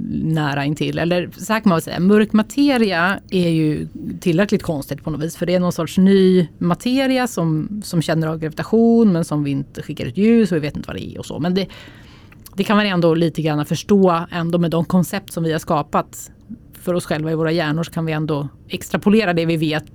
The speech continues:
till mörk materia och vi, det känns inte jättekonstigt, tycker jag. Okej, det är någon materia som inte lyser, fine. Men mörk energi är ju någonting helt, helt annat. Det enda vi egentligen vet om mörk energi, eller det vi har valt att kalla mörk energi, är ju det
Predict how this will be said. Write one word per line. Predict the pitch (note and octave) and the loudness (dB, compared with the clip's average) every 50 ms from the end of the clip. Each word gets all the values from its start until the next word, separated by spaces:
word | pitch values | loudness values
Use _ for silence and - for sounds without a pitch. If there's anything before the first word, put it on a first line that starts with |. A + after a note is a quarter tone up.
| - - - | -20 -8 -4
till | - F3 | -2 0
mörk | D3+ D#3+ D#3+ D#3 | 0 0 -2 -2
materia | - D#3+ D#3+ - C#3+ C#3 C#3+ C#3 | -2 -4 -4 -4 -6 -6 -6 -6
och | D3 D3+ | -6 -6
vi, | D3+ - | -8 -8
det | - E3 E3+ | -8 -8 -4
känns | - E3+ D#3+ - | -4 -4 -4 -4
inte | D#3 C#3 C#3 | -4 -6 -6
jättekonstigt, | B2+ - - - - - F3 D#3 - - - | -8 -10 -12 -12 -8 -6 -4 -4 -6 -8 -12
tycker | - - - | -14 -14 -16
jag. | - - - - - - | -16 -18 -18 -18 -14 -12
Okej, | - - - - - | -12 -10 -10 -10 -6
det | C#3+ D3+ | -4 -4
är | C#3+ | -4
någon | - - - | -4 -4 -6
materia | B2+ - - - - | -8 -8 -8 -10 -12
som | - - | -10 -10
inte | C3 - C#3 | -8 -6 -6
lyser, | C#3 C#3 C#3 - - - - - | -6 -6 -8 -10 -14 -10 -10 -8
fine. | - - - - - - - - - - - - - - - - - - - - | -8 -10 -12 -18 -20 -18 -18 -16 -16 -18 -18 -20 -20 -20 -20 -20 -20 -10 -4 2
Men | F#3 F#3 | 4 6
mörk | F#3+ F#3+ F#3 E3+ G3 | 6 6 4 4 2
energi | G3+ F#3+ F#3+ F#3 - - D4 D4 C#4+ C#4 C#4 B3 - | 2 4 4 2 2 2 4 6 6 6 4 4 0
är | - F3 E3+ | 0 0 0
ju | D#3+ D#3+ D3+ D3+ - E3+ | 2 2 0 0 -2 -2
någonting | E3+ E3 D#3+ D#3+ D#3+ D3+ | -2 -2 -2 -2 -2 -4
helt, | - - - B3 G#3+ - D3+ D3+ | -4 0 0 0 0 0 -2 -4
helt | - D#3 D3 - | -6 -6 -6 -6
annat. | - - - - - - - - - - - - - - - - - - - - - - - F#3+ F#3 - | -6 -8 -8 -12 -14 -18 -20 -20 -20 -20 -20 -20 -20 -20 -20 -20 -20 -20 -20 -18 -6 0 2 2 2 2
Det | G3+ G3+ | 2 2
enda | G3 F#3+ F#3+ F#3+ A#3+ | 4 6 6 6 6
vi | A#3 A3+ G3 | 4 4 4
egentligen | F#3 A3+ C4 C#4 C4+ A#3 - - D3 C3 | 4 4 6 6 6 4 4 2 -2 0
vet | C#3+ D3 D3 D3 - - | 0 0 0 -2 -2 0
om | D3 C#3 | 0 0
mörk | C#3 C#3 C#3 - | 0 0 -2 -2
energi, | C#3 C#3+ D#3+ - A3+ G#3 D3+ | -2 -2 0 0 0 0 0
eller | C#3+ D3 D#3+ | 0 0 0
det | D#3 D#3 F3 | 0 0 0
vi | D#3+ D#3+ D#3 - - - | -2 -2 -4 -6 -8 -4
har | - F3 | -2 0
valt | D#3+ E3 D#3+ D#3+ - | 2 2 0 0 -2
att | E3+ - | -4 -4
kalla | - G3 F3+ D#3+ D#3+ G3+ B3+ | -2 -2 0 0 2 2 2
mörk | G#3+ - D#3+ - - | 2 2 0 -4 -4
energi, | D#3 D#3 D#3 - - D#3 D3 D#3+ - | -4 -6 -4 -6 -6 -6 -6 -6 -6
är | - E3 D#3+ | -6 -6 -6
ju | F3 - F3 | -4 -4 -4
det | D#3+ D3+ F3 D#3+ D#3+ D#3+ E3 E3 | -2 0 0 0 0 -2 -4 -6